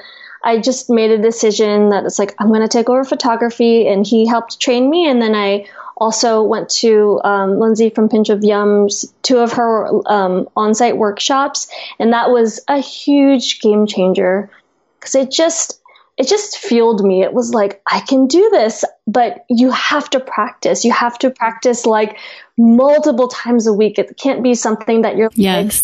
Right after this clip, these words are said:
Speaker 1: like, "Oh, I'm just gonna do this every once in a while." It's like, no, you have to do, you know, various types of foods, desserts, you know, entrees, like, you'll realize, like, what looks terrible, what looks great, and you're just practicing and practicing to just improve your skills.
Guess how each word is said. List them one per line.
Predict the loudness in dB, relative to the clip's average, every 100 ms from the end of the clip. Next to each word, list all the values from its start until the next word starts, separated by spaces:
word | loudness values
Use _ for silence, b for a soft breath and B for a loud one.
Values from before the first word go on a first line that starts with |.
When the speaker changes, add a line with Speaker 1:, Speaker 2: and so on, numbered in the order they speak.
| -4
Speaker 1:
like, | -2
"Oh, |
I'm | 0 0
just | 0
gonna | 0 0
do | 2
this | 0 0
every | 0 0
once | 0 -2
in | 0
a | 0
while." | 0 -2
It's | -4 -2
like, | -4 -4 b b b -2
no, | 2 4
you | 4
have | 2 0
to | -4
do, | 0 0 0 -4
you | 0 0
know, | 0
various | 0 2 4 2 0
types | 0 -4 -2
of | -4
foods, | 2 2 2 0
desserts, | -2 0 0 2 0 0 0
you | 2
know, | 2
entrees, | 0 0 0 0 2 2 0
like, | -2 -4 B B B _ 0
you'll | 2 2 2
realize, | 2 4 2 2 0
like, | -2 -4
what | -2 -2 -2
looks | -4 -4
terrible, | -2 0 2 2 2
what | 2
looks | 0 -2 -4
great, | -2 0
and | 2 2
you're | 2
just | 0 -4 -10
practicing | -8 -6 -2 -2 0 0
and | 0
practicing | -2 -4 -4 -4 0 0
to | -2
just | -2 -4 -2
improve | -4 -4 -2 2 2
your | 2 -2
skills. | -4 -4 -2 0 0 -2 -8